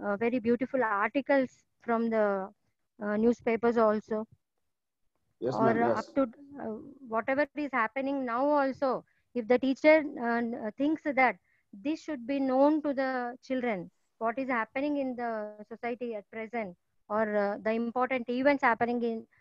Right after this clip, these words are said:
Speaker 1: by our government, if, uh, such articles are there, such articles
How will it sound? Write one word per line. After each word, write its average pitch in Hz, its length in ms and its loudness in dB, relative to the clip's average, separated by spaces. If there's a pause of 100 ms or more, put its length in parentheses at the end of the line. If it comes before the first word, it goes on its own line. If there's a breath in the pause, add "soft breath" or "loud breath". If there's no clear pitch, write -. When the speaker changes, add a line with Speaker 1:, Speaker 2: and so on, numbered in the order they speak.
(200)
Speaker 1:
by 220 240 2
our 233 200 4
government, 220 600 2 (340)
if, 240 120 -6 (140)
uh, 214 220 -4 (220)
such 262 180 -4
articles 262 580 2
are 247 160 4
there, 247 140 0
such 233 260 -2
articles 240 420 0